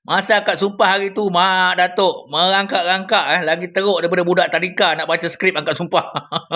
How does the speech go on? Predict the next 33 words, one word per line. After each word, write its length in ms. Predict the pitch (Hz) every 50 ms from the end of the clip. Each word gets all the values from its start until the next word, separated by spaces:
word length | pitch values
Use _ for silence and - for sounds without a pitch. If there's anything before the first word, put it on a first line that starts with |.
| - - -
<laughs> 520 | - - _ _ _ - - - - _ _
Kemudian 220 | 196 208 226 226 -
semalam, 480 | 185 185 214 240 240 175 139 180 208 214 - - - - - _
bila 240 | - 160 175 180 170
speaker 320 | 175 185 190 185 190 214
dah 160 | 196 185 165
fed 240 | - 160 175 196 190
up, 160 | 214 170 156
dah 80 | 143 135
sesak 320 | 151 165 - - 185 165
nafas, 320 | 160 165 170 175 202 175 156
tengok 240 | 160 170 175 175 160
dia 160 | 165 160 170
terkemut-kemut 800 | 175 170 - 175 180 185 180 170 170 - - - 180 185 175 160
nak 160 | 156 147 147
baca 160 | 156 160 170 165 170
teks 240 | - 185 170 - -
dalam 240 | 143 156 156 156
bahasa 160 | 156 151 165 156
Melayu, 320 | 156 165 185 165 147 135 151 175
eh. 80 | - - - - - _
Speaker 320 | _ - 160 160 190 180
tanya, 400 | 180 190 214 214 180 135 110 - - - _ _
"Boleh 320 | - 165 185 190 190 185
buat 160 | 185 190 170
dalam 160 | 180 190 190
bahasa 160 | 190 180 202 202
Inggeris 320 | 208 208 233 220 202 240
tak?" 240 | 220 160 - - - - _ _ _ _ _
Pun 400 | - 240 254 285 294 294 294 277
dia 80 | 269 254
tak 80 | 247
boleh, 400 | 247 254 262 240 160 - - -